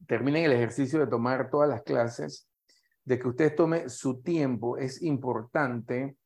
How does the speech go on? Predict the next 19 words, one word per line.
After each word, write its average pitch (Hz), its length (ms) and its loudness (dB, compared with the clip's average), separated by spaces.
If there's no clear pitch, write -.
de 120 140 -4
que 127 100 -2
puedan 147 600 0
ir, 151 500 2
obviamente 135 720 4
la 120 200 2
ventaja 117 280 0
que 135 60 0
tienen 135 140 0
ustedes 135 260 0
sobre 120 220 0
el 110 60 0
video, 127 280 4
lo 120 120 2
pueden 127 400 -2
ver, 127 440 -2
como 117 240 -4
dijo 120 160 2
Adriana, 131 680 0